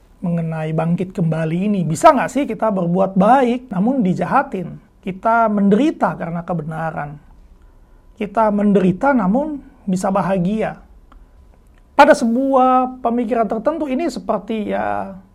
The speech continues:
filosofi yang, yang menarik untuk dicermati. Nah, ketika mulai diskusi, sebenarnya ada dua hal sebenarnya yang ingin gua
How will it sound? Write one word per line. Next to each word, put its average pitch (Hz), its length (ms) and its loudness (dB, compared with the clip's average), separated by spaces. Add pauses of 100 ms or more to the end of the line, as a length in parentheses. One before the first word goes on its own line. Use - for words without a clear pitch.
(300)
filosofi 240 720 2
yang, 202 480 -8 (320)
yang 190 160 -2
menarik 202 560 0
untuk 185 240 -2
dicermati. 160 720 -8 (800)
Nah, 156 240 -8
ketika 190 320 -4
mulai 254 400 8
diskusi, 175 720 -6
sebenarnya 208 720 -2 (480)
ada 180 240 0
dua 220 160 4
hal 208 320 0
sebenarnya 180 560 -2
yang 170 240 -4
ingin 190 480 -2
gua 156 560 -6